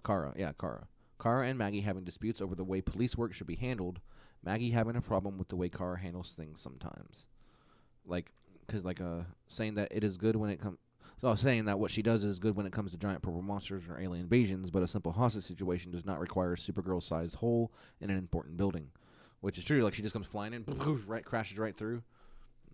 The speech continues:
You know, I mean, yeah, sure, she gets it done without anybody dying, but I can under-, but, so, yeah, I can understand both sides. If she can do it faster without anybody dying for sure, then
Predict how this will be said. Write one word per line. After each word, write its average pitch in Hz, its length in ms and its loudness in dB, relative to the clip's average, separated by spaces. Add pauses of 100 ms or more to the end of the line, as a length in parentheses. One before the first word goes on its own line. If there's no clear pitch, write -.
(160)
You 101 100 -8
know, 104 120 -2
I 101 60 -2
mean, 101 200 -4
yeah, 107 120 -2
sure, 127 220 0
she 101 140 -4
gets 101 180 0
it 82 80 -16
done 104 100 -2
without 95 220 0
anybody 95 260 0
dying, 98 320 -2
but 80 240 -4 (880)
I - 60 -8
can 110 120 -8
under-, 95 160 -10 (100)
but, 110 320 -4
so, 139 80 -4
yeah, 123 160 0
I 127 60 2
can 135 160 -2
understand 123 340 -6
both 143 160 -2
sides. 85 240 -4
If 90 80 -4
she 135 120 -2
can 127 100 0
do 127 120 8
it 104 100 4
faster 117 560 0 (500)
without 104 300 4
anybody 110 280 4
dying 107 260 0
for 101 140 -4
sure, 101 300 -4
then 104 260 -10